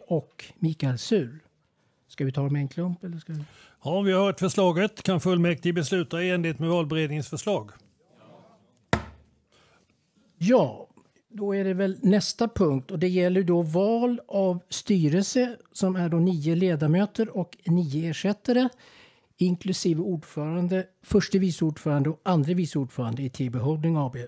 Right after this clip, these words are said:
Speaker 1: från avslutad årsstämma tjugonitton fram till avslutad årsstämma tjugohundratjugo. Och förslagen är följande.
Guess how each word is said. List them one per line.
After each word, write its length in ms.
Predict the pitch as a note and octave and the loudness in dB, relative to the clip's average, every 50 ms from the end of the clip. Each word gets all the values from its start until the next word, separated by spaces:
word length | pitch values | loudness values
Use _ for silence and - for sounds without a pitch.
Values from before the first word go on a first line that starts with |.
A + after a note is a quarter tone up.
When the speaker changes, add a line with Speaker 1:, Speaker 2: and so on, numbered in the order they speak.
| - | -14
Speaker 1:
från 360 | - - G3 G#3 G#3+ G3+ G3 F#3+ - _ _ _ _ _ _ _ _ _ _ | -4 0 2 4 4 4 2 0 -2 _ _ _ _ _ _ _ _ _ _
avslutad 520 | - G3+ F#3 D3 - - D3+ D3 D#3 D#3 - | -2 -2 -2 -2 -2 -2 -2 -2 -2 -4 -2
årsstämma 600 | G#3 F#3+ E3 C#3 - - - D#3+ D#3+ D#3+ E3 D#3 | -2 -2 -2 -2 -4 -4 -2 -2 0 0 0 0
tjugonitton 760 | - - D3 C#3 C3 C#3 D#3 D3 - _ - - G#3 G#3+ G3+ | -2 -2 -2 0 0 0 0 -2 -4 _ -6 -2 -2 -2 -2
fram 240 | - - F3+ D#3+ D3 | -2 -2 -4 -4 -2
till 200 | - F3+ F3 E3 - | -4 -6 -8 -6 -4
avslutad 560 | - G3 E3 C3 - - D#3 B2+ - C#3+ C#3+ D#3 | -2 -2 -2 -2 -4 -6 -8 -6 -6 -6 -8 -6
årsstämma 840 | - F3 D#3+ C3+ - - - _ - - - - C3+ B2+ A#2 B2 C3 | -6 -6 -6 -6 -6 -10 -14 _ -20 -18 -12 -8 -6 -6 -4 -6 -6
tjugohundratjugo. 800 | C3 - D#3+ C#3+ B2 A#2 B2 C3+ - - G#3 A3 F#3+ D#3+ B2+ C3 - _ _ _ _ _ _ _ _ _ _ _ _ _ _ _ _ _ _ _ _ _ _ _ _ _ _ | -4 -2 -2 -2 -2 -2 -4 -2 0 0 0 0 0 -2 -4 -6 -10 _ _ _ _ _ _ _ _ _ _ _ _ _ _ _ _ _ _ _ _ _ _ _ _ _ _
Och 200 | A3 G3+ - - | -2 -2 0 -2
förslagen 500 | - G3 - A3 A3 A3 A3+ G#3+ G#3 G3+ | -2 0 2 4 4 4 6 6 4 4
är 80 | G3 | 4
följande. 640 | - - G3+ F#3 D3 D3 D#3 D#3 D#3 C#3+ A#2 A2 - | 4 2 0 2 2 2 2 4 2 2 0 -4 -6